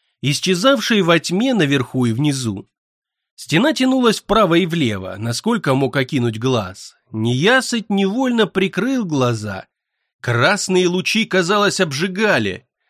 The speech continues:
Они сами по себе были силой, великой, исполинской силой, перед которой вся мощь магов, эльфов, нарна и тому подобного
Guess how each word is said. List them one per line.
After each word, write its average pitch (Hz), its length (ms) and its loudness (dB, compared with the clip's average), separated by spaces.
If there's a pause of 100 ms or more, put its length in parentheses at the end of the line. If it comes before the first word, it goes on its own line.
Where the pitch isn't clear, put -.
(240)
Они 240 360 4
сами 269 360 2
по 240 160 2
себе 240 480 2
были 123 360 0
силой, 107 720 -4
великой, 107 840 -2
исполинской 139 1000 0
силой, 123 600 -4 (460)
перед 135 240 0
которой 240 480 2
вся 240 420 0
мощь 196 400 0
магов, 147 760 0
эльфов, 135 600 0
нарна 170 480 2
и 131 100 2
тому 139 280 0
подобного 123 800 -2